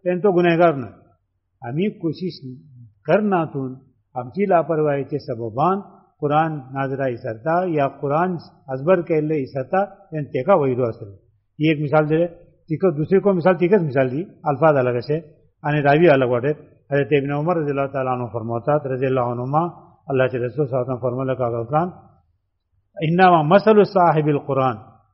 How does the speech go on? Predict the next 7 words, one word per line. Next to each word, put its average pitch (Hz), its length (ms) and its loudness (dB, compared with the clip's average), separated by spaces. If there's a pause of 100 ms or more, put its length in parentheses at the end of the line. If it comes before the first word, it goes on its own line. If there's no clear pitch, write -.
(180)
साहिब 143 380 0
कुरानची 170 500 -2
मिसाल 139 360 0 (540)
आणि 135 140 -10
हाफिज 143 360 0
कुरान, 135 340 -4 (1120)
हाफिज 123 280 -6